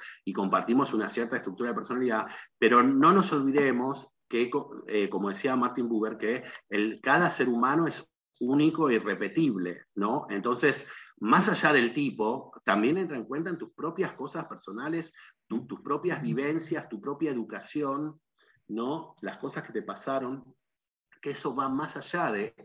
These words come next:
de, del tipo. Que nosotros dos, siendo tres, aunque compartimos la estructura de, de, de personalidad, pero a vos te han pasado unas cosas y a mí me han pasado otras, ¿no?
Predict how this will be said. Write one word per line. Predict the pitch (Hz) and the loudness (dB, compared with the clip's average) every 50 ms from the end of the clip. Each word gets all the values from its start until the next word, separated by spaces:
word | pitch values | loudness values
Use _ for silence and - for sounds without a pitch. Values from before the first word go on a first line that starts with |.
| - _ | -20 _
de, | - 82 98 104 104 85 - _ - _ | -20 -10 -8 -8 -8 -8 -14 _ -20 _
del | 95 95 95 95 | -10 -10 -10 -10
tipo. | 104 98 95 - 90 87 - - - - _ _ _ _ - | -12 -14 -12 -10 -12 -14 -14 -18 -20 -20 _ _ _ _ -2
Que | 117 107 | -2 -2
nosotros | 110 107 - 135 131 143 151 135 - | -2 0 0 -2 2 4 2 4 4
dos, | 165 156 147 139 127 - - - - _ _ _ | 4 4 4 2 0 -4 -10 -18 -20 _ _ _
siendo | - - 139 131 135 135 - - 131 - | -8 0 2 2 2 2 0 -2 -2 0
tres, | - 156 156 147 147 156 156 - | 4 4 6 6 6 4 2 -2
aunque | 117 110 107 95 - | -4 -4 -4 -6 -6
compartimos | 98 101 95 101 98 - - 143 165 165 151 127 | -8 -6 -4 -4 -6 -2 0 2 2 2 2 0
la | 110 92 | -2 -6
estructura | - 95 87 120 120 117 | -6 -10 -10 -8 -8 -6
de, | 117 113 117 - 107 | -6 -6 -6 -8 -6
de, | 104 110 110 | -6 -6 -6
de | 113 110 | -6 -8
personalidad, | 98 113 - - 120 123 131 135 143 160 165 175 180 - - - - - | -8 -8 -8 -8 -8 -6 -4 -4 -2 -2 -2 -2 -4 -4 -8 -12 -16 -4
pero | - 127 117 120 | -2 2 6 6
a | 117 123 | 6 6
vos | 143 156 160 - - | 6 2 0 0 0
te | 139 | 0
han | 131 - | 0 0
pasado | - - - - 147 156 156 | 0 -4 -2 -2 -2 0 0
unas | 151 147 143 - - | -2 -2 -4 -6 -6
cosas | - 190 190 202 185 160 - | -6 -6 -4 -4 -4 -4 -4
y | 123 | -4
a | 117 | -4
mí | 135 139 | -2 -2
me | 139 139 | -2 -4
han | 127 - | -6 -6
pasado | 120 113 - 120 113 123 147 | -8 -8 -8 -8 -6 -4 -2
otras, | 196 214 170 - 104 95 95 110 | -2 -2 -2 -4 -8 -10 -10 -8
¿no? | 110 110 123 - - | -8 -8 -8 -10 -12